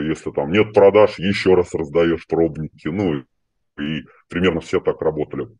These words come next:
И когда пробники начали доходить до своих потребителей, э, начали появляться негативные отзывы, что людям становится нехорошо, потому что те, кто употребляли,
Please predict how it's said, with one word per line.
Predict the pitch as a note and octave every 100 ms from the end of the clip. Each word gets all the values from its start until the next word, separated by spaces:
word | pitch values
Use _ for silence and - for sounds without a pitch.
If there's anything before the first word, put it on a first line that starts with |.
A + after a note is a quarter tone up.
| -
И | G2+ G#2+
когда | G2 F#2+ G#2
пробники | G#2 G2 F#2 F#2+ -
начали | F#2 F#2 - E2+
доходить | D2+ D#2+ F2 E2 F2+ D#2+ - -
до | D#2 D#2 D#2+ E2 D#2+ D2+ - _ _ _ _ _ _ _ _
своих | F2 F#2+ F#2
потребителей, | - - E2+ G2+ A#2+ - A2+ G2+ G#2 G2+ G2 F#2 -
э, | - E2 E2+ E2 D#2 _ _ _
начали | G2+ G2 G2 - F#2 F2+ F2+
появляться | D#2+ - F2 E2+ F2+ - - F2+
негативные | D#2 F2 - F2 E2+
отзывы, | E2+ G#2 G#2+ G2
что | E2+ - E2+
людям | F2 E2 D#2+
становится | - E2 F2 E2+ - E2+
нехорошо, | D#2+ - D#2+ - - G#2 C3 -
потому | - D#2+ E2+ E2
что | - - E2 D#2+ D#2+ -
те, | F#2 F2+
кто | - -
употребляли, | E2+ E2 - - D2+ E2 F2 F2 D#2+